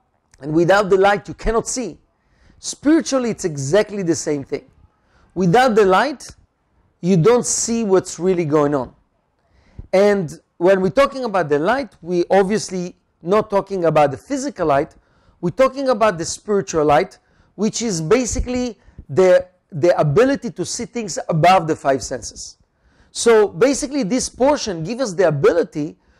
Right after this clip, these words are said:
to connect with our intuitions, with our common sense, with prophecy and divine inspiration,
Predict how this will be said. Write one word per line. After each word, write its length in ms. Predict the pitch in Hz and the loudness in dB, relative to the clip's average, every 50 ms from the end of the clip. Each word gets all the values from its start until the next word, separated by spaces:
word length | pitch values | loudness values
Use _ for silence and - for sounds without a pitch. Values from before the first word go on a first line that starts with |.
| _ _ _ | _ _ _
to 80 | - | -14
connect 480 | - - 214 214 220 247 277 - - - | -4 -2 -2 0 2 0 0 -2 -2 -4
with 140 | 202 202 175 | -2 0 2
our 160 | 180 170 165 | 2 2 2
intuitions, 840 | 165 156 - 160 151 170 156 - - 165 151 151 147 - - - - _ _ _ _ _ _ _ _ _ | 0 -2 -4 -4 -4 -4 -4 -6 -8 -10 -10 -12 -14 -20 -20 -20 -20 _ _ _ _ _ _ _ _ _
with 240 | - 165 214 214 175 | -2 0 2 4 4
our 160 | 196 190 175 | 4 4 4
common 400 | - - 185 220 208 202 202 180 | 2 0 -2 -2 0 0 -2 -4
sense, 680 | - - 196 185 170 170 165 - - - - - - _ _ _ _ _ _ _ _ _ | -4 -4 -2 -2 -2 -2 -4 -8 -14 -14 -16 -18 -20 _ _ _ _ _ _ _ _ _
with 560 | - 175 175 202 240 247 247 233 180 160 - _ | -4 0 2 2 2 2 0 -2 -4 -8 -12 _
prophecy 840 | - - 240 254 254 - - 240 208 - - 240 233 226 226 - | -4 0 0 2 2 0 -4 -8 -10 -8 -8 -6 -6 -6 -6 -6
and 140 | 202 196 175 | -6 -4 -2
divine 360 | 185 165 151 196 208 208 208 | -2 0 0 0 0 0 -2
inspiration, 760 | 202 180 - - - 185 190 202 196 - - - 156 160 | -4 -6 -8 -6 -2 2 2 2 2 0 -4 -8 -10 -10